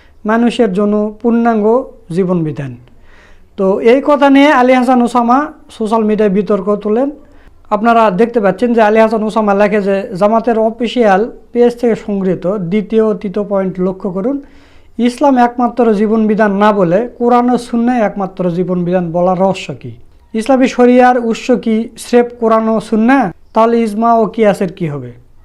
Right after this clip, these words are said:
অন্তত সাহাবীগণের ইজমা ও কিয়াস বাদ দিয়ে পূর্ণাঙ্গ জীবন বিধান তো দূরের কথা, ইসলামের রাজনীতি ও অর্থনীতি রূপরেখায় বা কিভাবে দেখবে?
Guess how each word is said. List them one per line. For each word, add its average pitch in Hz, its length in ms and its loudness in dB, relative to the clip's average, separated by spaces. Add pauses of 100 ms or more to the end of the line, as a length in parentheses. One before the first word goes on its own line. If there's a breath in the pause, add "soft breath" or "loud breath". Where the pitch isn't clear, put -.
(340)
অন্তত 262 420 2
সাহাবীগণের 254 600 2
ইজমা 233 320 2
ও 240 60 2
কিয়াস 220 380 2
বাদ 190 300 0
দিয়ে 185 220 2 (500)
পূর্ণাঙ্গ 277 420 4
জীবন 247 300 2
বিধান 247 240 2
তো 247 80 2
দূরের 214 300 2
কথা, 208 300 0
ইসলামের 233 480 -4
রাজনীতি 214 420 -2
ও 226 80 2
অর্থনীতি 202 640 -4 (100)
রূপরেখায় 226 560 0
বা 185 280 2 (100)
কিভাবে 185 360 0
দেখবে? 135 400 -10